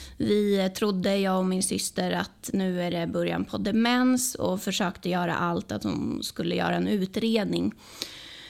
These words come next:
Men, eh, hon vägrade. Och sen så en dag så, eh, visste hon inte hur man klär på sig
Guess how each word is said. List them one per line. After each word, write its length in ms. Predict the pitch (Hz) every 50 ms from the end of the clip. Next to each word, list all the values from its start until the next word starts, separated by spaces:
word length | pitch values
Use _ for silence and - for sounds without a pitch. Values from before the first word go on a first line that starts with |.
| - - -
Men, 560 | - 233 233 226 220 214 208 196 196 190 190 190
eh, 300 | 190 190 185 185 185 202
hon 200 | 220 214 208 196
vägrade. 640 | 208 202 190 185 185 180 208 240 262 254 294 294 294 - - - - - - - - - - - - - - - - - -
Och 120 | 240 233
sen 260 | 226 - 220 208 202
så 120 | 190 - 208
en 160 | 196 190 190
dag 340 | 180 185 180 175 175 180 208
så, 520 | - - - 175 175 170 170 170 - 160 165 - 202 - - - - - - - -
eh, 300 | - 117 110 98 101 -
visste 280 | 196 226 214 - -
hon 180 | 208 226 208 202
inte 400 | 190 185 185 - - 175 180 208 -
hur 460 | 214 185 175 170 165 165 165 170 190 - - - - - - -
man 400 | - 190 190 123 82 85 87 - - -
klär 140 | - - 202
på 240 | 185 - 233 226 -
sig 320 | - - 254 233 254 262